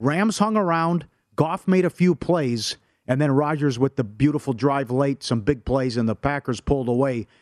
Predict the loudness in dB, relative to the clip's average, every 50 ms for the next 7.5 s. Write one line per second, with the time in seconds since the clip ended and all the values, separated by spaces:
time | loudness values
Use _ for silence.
0 | _ _ -2 -2 0 0 0 -2 -2 -2 -2 -2 -2 -4 -6 -2 -2 -2 -2 -2
1 | -2 -2 0 0 0 -2 -2 -2 -2 0 0 0 -2 -2 -2 -2 -2 0 0 0
2 | -2 -2 -2 -2 -2 -2 -2 -4 -4 -4 -2 0 0 0 0 0 -4 -6 _ _
3 | _ _ _ _ -8 -6 -4 -2 0 0 0 -2 -4 -2 -4 -4 -2 -4 -6 -4
4 | 0 0 0 2 2 0 0 0 0 0 -2 -2 -2 -2 -2 0 -2 -2 -2 -2
5 | -2 -4 -6 _ _ _ _ _ _ -4 -2 0 0 0 -2 -2 -4 -6 -4 -4
6 | -4 -2 -2 -2 -4 -4 -4 -8 -8 -8 -8 -8 -10 -12 _ _ _ _ _ -8
7 | -6 -4 -2 -2 -2 -2 -4 -4 -6 -8